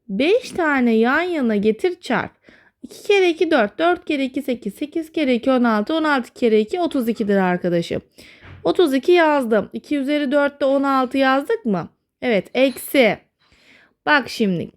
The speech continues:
bu eksimi koyduktan sonra şunu yapıyorum bak. Bu ikinin üçüncü kuvveti değil değerli arkadaşım. Eksi ikinin üçüncü kuvveti, yani eksi ikiden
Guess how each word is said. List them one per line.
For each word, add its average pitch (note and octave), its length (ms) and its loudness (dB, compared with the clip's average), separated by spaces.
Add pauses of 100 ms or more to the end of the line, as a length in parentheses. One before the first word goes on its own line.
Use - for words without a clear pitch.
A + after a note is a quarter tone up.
bu F4 120 -2
eksimi D4+ 480 -4
koyduktan D#4 720 2
sonra C#4 300 0
şunu C4 240 -2
yapıyorum F3+ 600 0
bak. D#3+ 240 -6 (840)
Bu G4 400 4
ikinin G#4+ 440 0
üçüncü G4 280 -6
kuvveti C#4 500 -2
değil B3 260 2
değerli F3+ 340 0
arkadaşım. E3 560 -8
Eksi G#3+ 400 0
ikinin F#4 320 0
üçüncü F#3+ 280 0
kuvveti, F3 360 -4
yani B3+ 420 2
eksi F#3 440 -2
ikiden A3+ 680 0